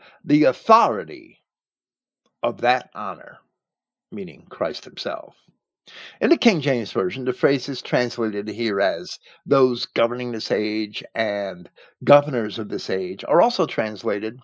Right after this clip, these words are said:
"princes of this world," where it is more evident that Paul was referring to the same people to whom Christ refers here, where he exclaimed,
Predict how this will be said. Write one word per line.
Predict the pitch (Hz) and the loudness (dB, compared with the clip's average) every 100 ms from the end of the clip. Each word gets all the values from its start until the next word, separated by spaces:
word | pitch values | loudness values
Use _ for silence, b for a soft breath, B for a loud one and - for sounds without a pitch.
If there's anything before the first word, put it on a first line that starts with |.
| _ _ B B B B - | _ _ B B B B -10
"princes | - 185 - 147 131 123 | 2 2 2 -2 -2 -4
of | 117 | -4
this | 107 - | -6 4
world," | 185 127 80 82 90 b b b | 6 6 2 -8 -12 b b b
where | - 160 190 185 156 | 4 6 6 4 2
it | 151 147 | 0 2
is | 151 139 123 - - | 2 0 -6 -12 -8
more | 170 196 214 - | 0 2 2 2
evident | 175 196 131 76 57 _ - - _ _ _ B B - | 0 2 -2 -6 -14 _ -20 -20 _ _ _ B B 2
that | 143 143 | 2 4
Paul | - 185 196 | 6 6 6
was | 196 165 | 0 0
referring | 170 - 131 123 120 | -2 0 0 0 -4
to | 110 | -6
the | 92 | -8
same | - - 160 190 226 233 240 | -8 -6 -2 -2 -2 -4 -6
people | 220 190 - 101 | -2 -2 0 -4
to | - 131 | 0 -2
whom | 123 127 120 | 0 -4 -6
Christ | - 156 180 - | 2 4 4 0
refers | 175 160 139 143 127 - | -4 -2 0 0 -2 -8
here, | - 165 170 113 87 - - B B B - | -6 -2 0 0 -2 -8 -20 B B B -2
where | 127 | 0
he | 123 139 | 2 0
exclaimed, | 131 - - 220 262 135 73 - - | 0 -6 -2 2 2 2 -4 -18 -20